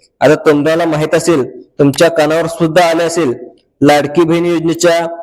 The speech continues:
घरामध्ये प्रत्येक महिन्याला पंधराशे रुपये येतात. आता अधूनमधून अनेक महिलाकडे चार चाकी गाडीवाले आहेत, तर त्यांना सुद्धा वगळण्यात आलेत. आता काही लाडकी बहिणीच्या घरामध्ये पेन्शनधारक आहेत, त्यांना सुद्धा वगळण्यात आलेत.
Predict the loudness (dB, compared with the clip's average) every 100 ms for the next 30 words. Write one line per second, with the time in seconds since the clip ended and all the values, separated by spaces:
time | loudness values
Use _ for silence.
0 | -16 -18 -20 _ -2 2 2 2 0 -2
1 | -2 -4 -8 -20 _ _ _ _ _ -4
2 | 0 0 2 2 0 -2 -2 0 0 -2
3 | -2 0 -2 0 -2 -4 -12 -16 -18 _
4 | -2 2 2 0 -2 0 0 -2 -2 -2
5 | -4 -6 -12 -20 _ -4 0 2 0 0
6 | 0 -2 -2 -4 0 0 0 -4 0 0
7 | 2 0 -2 -2 -2 -6 -16 -20 -12 -4
8 | 0 2 2 0 0 0 0 0 -2 -2
9 | -2 -2 -6 -14 -18 _ -2 2 2 2
10 | 0 0 -2 -2 -2 -2 0 -2 0 0
11 | -2 -2 -4 -8 -16 -2 0 2 0 0
12 | 0 0 -2 -4 -8 -16 -20 _ 0 2
13 | 2 0 0 0 0 0 0 -2 -2 -4